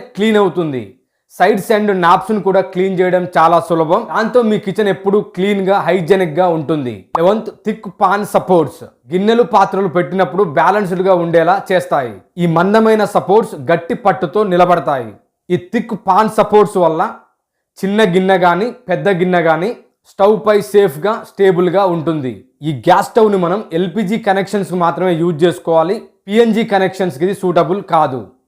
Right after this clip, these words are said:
లైఫ్ లాంగ్ ఫోర్ బర్నర్ గ్యాస్ స్టవ్ యొక్క రేటింగ్ ని మరియు ప్రైస్ ని మనం చూసినట్లయితే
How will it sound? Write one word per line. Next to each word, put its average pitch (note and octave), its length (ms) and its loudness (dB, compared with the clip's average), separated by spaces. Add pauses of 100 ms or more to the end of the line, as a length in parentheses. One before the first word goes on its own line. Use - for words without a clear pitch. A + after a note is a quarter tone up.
లైఫ్ G3+ 280 2
లాంగ్ G#3 220 0 (100)
ఫోర్ A3 300 4
బర్నర్ G3+ 420 0
గ్యాస్ F#3 240 0
స్టవ్ F#3+ 220 0
యొక్క F3 220 -4 (440)
రేటింగ్ G#3+ 400 2
ని G3+ 120 2
మరియు F3+ 180 2 (140)
ప్రైస్ F3 300 2
ని F#3 80 0
మనం E3+ 240 0
చూసినట్లయితే E3 600 -4